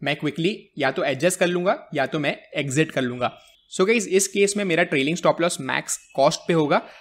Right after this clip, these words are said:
तो अगर बहुत वाइल्ड मूव आ जाता है और मेरा जो ये प्रॉफिट था वो भी ज़ीरो हो जाता है और ये जो प्रीमियम्स है दोनों तरफ से बढ़ जाते हैं या कोई भी एक साइड बहुत बढ़ जाता है, तो मैं max to max cost पे एग्जिट कर लूंगा। So ये आप बोल सकते हो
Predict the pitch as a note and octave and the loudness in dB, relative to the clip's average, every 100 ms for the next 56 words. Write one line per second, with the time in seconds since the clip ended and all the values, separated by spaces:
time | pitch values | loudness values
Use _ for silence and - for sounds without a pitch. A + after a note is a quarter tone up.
0 | _ D3+ D#3 D#3 C#3 E3+ D#3+ C#3+ D3 D#3+ | _ 0 2 0 2 2 4 2 2 0
1 | D#3 E3+ D#3+ C#3 D#3+ E3 F3+ F3 D3+ D3 | 0 0 2 4 2 2 0 2 0 0
2 | C#3+ D#3 - _ D3 D3+ D3+ - D3 D3+ | 0 0 -2 _ -4 -2 -2 -2 -4 0
3 | C3+ B2+ E3+ E3+ E3 D3+ F3 D#3 C3+ D#3 | 0 0 -2 0 0 2 2 0 0 0
4 | F3 E3 D#3 E3+ - - _ _ C#3 C3+ | 2 2 2 0 -2 -14 _ _ -4 0
5 | C3+ D3 D#3+ E3 C3 C3 D#3 D#3+ D#3 C3 | 0 2 0 -2 -4 -2 0 0 0 0
6 | C#3+ D3 D3 C#3+ D3 C#3+ C3 C#3+ D3 C#3 | -2 0 2 2 -2 -2 0 2 2 2
7 | C#3+ C#3+ C#3+ C#3+ D3+ D#3 E3+ C#3+ D3 E3 | 2 2 0 2 2 2 2 0 0 0
8 | D3+ C#3 C#3+ C#3 C3 C#3+ C3+ C#3 F#3 - | 0 0 0 0 0 2 2 0 -2 -8
9 | - _ C#3+ D3 B2+ B2+ - D#3+ C3 D3+ | -20 _ -2 0 2 0 -2 -4 -2 -4
10 | - - B2+ B2+ - D#3+ C4 C3 B2+ D#3 | -8 0 2 2 0 -2 -2 -8 -4 -2
11 | - B2+ B2 A#2 - _ - D#3+ E3+ E3+ | -2 -4 -4 -8 -8 _ -4 2 4 4
12 | D#3 D#3+ E3 D#3 | 2 0 0 -2